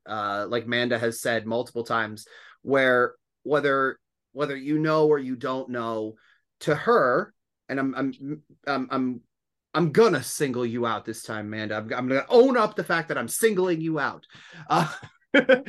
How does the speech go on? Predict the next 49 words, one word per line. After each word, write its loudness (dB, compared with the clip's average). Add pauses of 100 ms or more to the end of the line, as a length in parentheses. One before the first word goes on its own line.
(480)
um, -2 (180)
but, 2
you 0
know, 0
you, -6
you've -6
said 0
before, 0
like, -2 (100)
you -4
don't 4
watch 0
the -6
show -2
and -6
think -4
of -6
that -4
stuff -6
because 0
it's -4
not 0
just -4
one 0
person -4
who -6
made -2
the -8
show. -4 (180)
And 0
that's 0
one 6
of -2
the -6
things -2
that, -2
that 0 (100)
all 0
the 2
rest -2
of -10
them -4
that -4
worked 0
on -6
the -10
show -4
have -6
said. -10